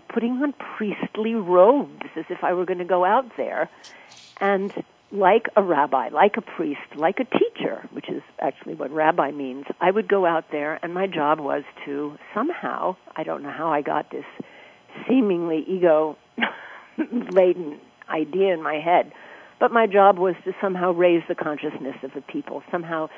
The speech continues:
inspire them so that when they left the theater, which of course started as a temple, when they left,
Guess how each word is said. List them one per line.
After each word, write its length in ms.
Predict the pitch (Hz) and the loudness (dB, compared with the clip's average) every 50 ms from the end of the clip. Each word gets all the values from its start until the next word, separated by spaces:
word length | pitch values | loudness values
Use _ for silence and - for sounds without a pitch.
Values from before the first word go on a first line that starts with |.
| - - - - - - - - _ - | -18 -20 -20 -20 -20 -20 -20 -20 _ -6
inspire 840 | - 226 196 - - - - - - - 175 185 190 190 185 175 175 151 | -4 -4 -2 0 -2 -2 -2 -4 -4 0 2 4 6 6 8 8 6 6
them 260 | 156 156 151 151 - - | 4 2 0 -2 -4 -6
so 60 | - 156 | -2 0
that 120 | 160 147 | 0 0
when 140 | 170 175 170 | 0 0 -2
they 140 | 165 160 165 | -2 -2 2
left 320 | 170 175 180 175 - - 185 | 4 4 4 2 2 -6 -10
the 80 | 175 - - | -12 -10 -6
theater, 480 | - 202 190 180 165 160 135 - - - - _ _ _ | -2 0 2 2 2 0 -2 -6 -8 -10 -14 _ _ _
which 200 | - 156 - - | -6 -6 -6 -6
of 100 | - - | -10 -10
course 200 | - - 185 156 - - | -10 -10 -10 -10 -12 -8
started 320 | - 185 175 170 170 143 139 | -4 -2 0 0 0 -2 -4
as 80 | 143 - | -8 -12
a 60 | - | -12
temple, 440 | - - - 143 139 - 139 139 147 - - _ _ _ _ _ - - | -12 -10 -12 -10 -10 -8 -8 -8 -8 -10 -18 _ _ _ _ _ -6 0
when 180 | 220 214 202 | 2 2 4
they 140 | 190 202 202 | 6 4 4
left, 420 | 208 196 190 180 180 - - - | 6 4 4 4 2 0 -8 -18